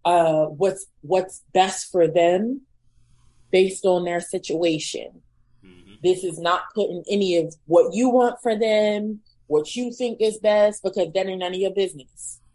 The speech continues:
Speaker 2: Right.
Speaker 1: Your business is to, is to pray to help them get what is the best thing for them, what's in alignment with their soul, you know what I'm saying? And, and, and, and,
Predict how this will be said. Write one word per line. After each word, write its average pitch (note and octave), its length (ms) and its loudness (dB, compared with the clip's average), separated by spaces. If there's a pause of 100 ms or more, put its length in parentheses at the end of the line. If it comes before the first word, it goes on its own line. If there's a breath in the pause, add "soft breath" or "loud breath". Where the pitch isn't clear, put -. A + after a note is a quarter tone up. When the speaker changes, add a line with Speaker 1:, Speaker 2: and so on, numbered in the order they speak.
Speaker 2:
Right. - 340 -20
Speaker 1:
Your G3 140 4
business G3+ 420 2
is D#3+ 160 -10
to, E3 360 2
is F3 200 -4 (120)
to E3+ 400 -2 (580)
pray G3+ 420 2 (120)
to D#3+ 540 -6 (1160)
help A3 400 0
them G3 280 2
get F3+ 360 2 (160)
what E3+ 420 0
is E3 640 -4 (720)
the D#3+ 100 4
best F#3+ 420 -4
thing G3+ 220 -2
for F#3 180 2
them, G3 280 2
what's F3+ 220 -2
in F3 100 -2
alignment E3+ 560 -4
with D#3 200 -8
their G3+ 340 2
soul, G3+ 600 -2 (420)
you F#3+ 120 -4
know G3+ 100 0
what G3 80 -4
I'm G3 60 -8
saying? G3+ 460 -4 (540)
And, F3 280 0
and, F3+ 340 -4
and, E3+ 340 -6
and, F3 220 -6